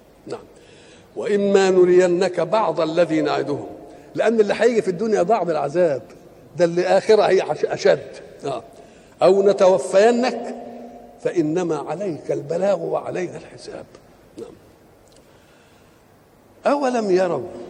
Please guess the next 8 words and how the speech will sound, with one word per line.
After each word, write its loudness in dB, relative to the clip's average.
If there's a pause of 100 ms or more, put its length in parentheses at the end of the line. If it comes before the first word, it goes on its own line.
(1400)
أنا 0
نأتي -6
الأرض -6 (1040)
ننقصها -2
من -4
أطرافها -4 (540)
والله 0
يحكم -6